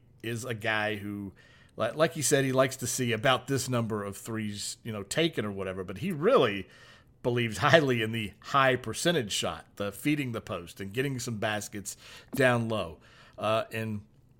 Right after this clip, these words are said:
that, that, that wasn't going well either. So when you don't have it working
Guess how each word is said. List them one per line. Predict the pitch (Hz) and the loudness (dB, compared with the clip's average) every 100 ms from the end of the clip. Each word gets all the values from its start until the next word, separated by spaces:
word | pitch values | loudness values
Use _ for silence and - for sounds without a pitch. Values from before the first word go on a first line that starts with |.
| - - | -20 -6
that, | - 180 123 | 4 6 10
that, | 202 214 - | 10 10 10
that | 208 | 12
wasn't | 202 160 | 12 12
going | 170 175 | 8 10
well | 165 160 | 10 10
either. | 180 254 135 71 - _ | 10 6 2 -2 -12 _
So | - 151 143 | 2 10 10
when | 131 143 | 10 6
you | 143 | 6
don't | 156 202 | 8 10
have | 170 | 10
it | 165 | 8
working | 170 170 151 131 113 | 8 8 6 4 0